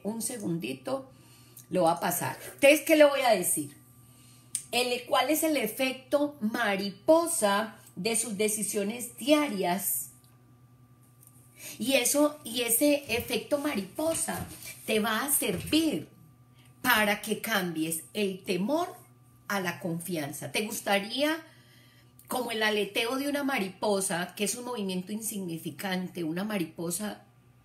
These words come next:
no tiene ni larga vida siquiera, es, es de corta du-, vida y de corta duración, tiene una transformación,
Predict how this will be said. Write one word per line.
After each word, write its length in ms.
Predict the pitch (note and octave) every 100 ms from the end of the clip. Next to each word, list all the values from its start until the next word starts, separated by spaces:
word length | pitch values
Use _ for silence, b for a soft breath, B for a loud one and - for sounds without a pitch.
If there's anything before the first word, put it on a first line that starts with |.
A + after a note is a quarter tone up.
| _ - - - _ _ _ -
no 140 | G#3+
tiene 240 | A#3 A3 A3
ni 140 | G3
larga 340 | F#3 F3 F3+
vida 260 | G3+ G3 G3
siquiera, 640 | F#3+ E3 G3 F3+ C#3+ C#3+ F#3
es, 340 | F#3 - - F#3+
es 260 | F#3 -
de 140 | F3+ F3
corta 400 | G3+ F#3+ G#3 F3+
du-, 160 | F3+ D#3+
vida 280 | F3+ F3
y 100 | F3
de 140 | E3+ C3+
corta 320 | D#3 C#3 E3+
duración, 580 | F3+ C#3+ C3 - E3+ D3+ B B B -
tiene 220 | A3 G3
una 220 | G3 G3 G3
transformación, 1300 | E3 D#3+ E3 - F3 D#3+ D3 D3 - - F#3 D3+